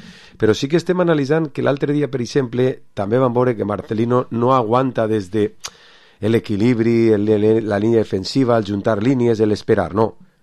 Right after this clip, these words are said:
Se'n va directament a buscar el contrari a pesar de tindre un tio menos.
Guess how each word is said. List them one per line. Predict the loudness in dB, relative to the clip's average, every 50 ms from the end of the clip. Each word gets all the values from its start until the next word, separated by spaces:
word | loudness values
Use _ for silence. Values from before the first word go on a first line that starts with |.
| _ _ _
Se'n | -10 -8 -6 -2 0
va | 2
directament | 2 2 2 0 0 0 0 0 2 0
a |
buscar | 0 0 -2 -2 -2 -2
el | -2 -2
contrari | -2 -2 -4 -2 0 0 0 0 0
a | 0 0 -2 -2
pesar | -2 0 2 0 0 2
de | 0 -2
tindre | 0 0 -2 0 0 -2
un | -2
tio | -2 -2 0
menos. | 0 0 -2 -2 -6 -14 -18